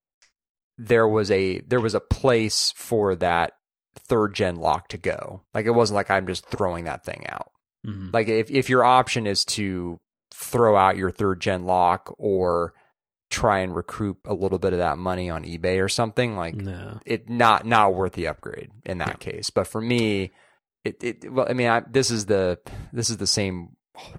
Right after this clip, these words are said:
Speaker 1: you know, rabbit hole I went down with the Sonos stuff, right? Like, where it's, it all gets kinda shuffled around, and
Speaker 2: Mm-hmm.
Speaker 1: that's how you justify the upgrade.
Speaker 2: Well,
Speaker 1: So
Speaker 2: but
Speaker 1: that's what I did here.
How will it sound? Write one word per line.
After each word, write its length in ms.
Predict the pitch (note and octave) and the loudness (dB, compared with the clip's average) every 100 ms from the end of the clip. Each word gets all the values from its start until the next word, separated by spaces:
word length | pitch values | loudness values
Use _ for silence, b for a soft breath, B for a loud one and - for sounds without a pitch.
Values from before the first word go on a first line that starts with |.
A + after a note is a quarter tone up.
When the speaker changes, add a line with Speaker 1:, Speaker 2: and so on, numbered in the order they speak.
| - | -8
Speaker 1:
you 100 | G#2 | -6
know, 100 | F2 | 0
rabbit 320 | F2+ F2+ F#2 | 2 2 0
hole 100 | F2+ | 0
I 100 | F2+ | 0
went 180 | F2+ E2 | -2 -4
down 160 | F2+ E2 | -4 -4
with 80 | |
the 80 | - | -4
Sonos 380 | - G2 E2 - | -2 -2 -2 -2
stuff, 340 | - - - | -2 -4 -4
right? 260 | F2 E2 D2+ | -2 0 -2
Like, 220 | D#2+ D#2+ | -4 -6
where 160 | E2+ E2 | -4 -4
it's, 160 | - G2 | -2 -2
it 80 | |
all 160 | F#2 F#2 | 0 0
gets 220 | F2 - | -2 -4
kinda 180 | A2 E2 | -4 -2
shuffled 400 | - A2+ F#2+ F#2+ | -2 -2 -2 -2
around, 640 | F2 F2+ E2+ E2+ E2 E2+ | 0 0 0 -2 -2 -4
and 260 | E2+ D#2+ E2+ B B B | -6 -8 -12 B B B
Speaker 2:
Mm-hmm. 280 | - G2+ G2 | -8 -6 -2
Speaker 1:
that's 200 | G2 G2 | 0 0
how 80 | A2+ | 2
you 120 | F2 | 0
justify 480 | E2+ F2+ - - F2 | 0 -2 -2 -2 -2
the 140 | D#2+ D#2+ | -2 -6
upgrade. 360 | E2+ - G#2 | -6 -4 -4
Speaker 2:
Well, 200 | F#2+ F#2 | -4 -6
Speaker 1:
So 80 | - | -4
Speaker 2:
but 80 | A#2 | 0
Speaker 1:
that's 220 | G#2+ F#2+ | 0 0
what 100 | F#2+ | -2
I 60 | D#2+ | -2
did 140 | B1 - | -6 -10
here. 220 | - | -14